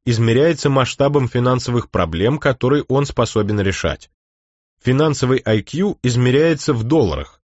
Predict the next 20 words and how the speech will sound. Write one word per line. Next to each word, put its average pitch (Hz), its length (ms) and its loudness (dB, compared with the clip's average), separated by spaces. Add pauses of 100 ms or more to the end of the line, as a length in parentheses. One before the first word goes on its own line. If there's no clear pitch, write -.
(260)
Например, 120 640 0 (260)
в - 60 -20
ходе 151 300 2
одного 123 480 2
опроса 143 580 -2 (160)
было 147 260 2
выяснено, 107 600 -2
что - 420 -2
среднестатистический 123 1200 -2
американец 95 760 -2 (340)
не 139 160 0
в 143 80 -8
состоянии 156 680 0
выложить 110 520 0 (140)
четыреста 139 580 0
долларов 165 540 0 (160)
на 139 160 2
срочные 139 560 0
непредвиденные 110 800 0
расходы. 110 560 -4